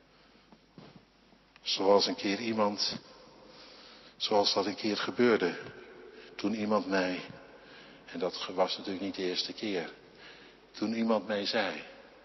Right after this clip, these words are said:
"Al dat lijden en dan Gods liefde. Wat moet ik ermee?" En ineens toen viel een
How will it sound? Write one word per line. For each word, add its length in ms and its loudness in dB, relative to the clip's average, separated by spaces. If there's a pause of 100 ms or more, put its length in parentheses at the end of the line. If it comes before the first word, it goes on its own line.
(420)
"Al 500 8
dat 200 4
lijden 480 2
en 200 -2
dan 380 2
Gods 460 4
liefde. 480 0 (760)
Wat 200 6
moet 180 4
ik 100 4
ermee?" 580 4 (1700)
En 120 -4
ineens 400 2
toen 480 0
viel 280 -2
een 340 2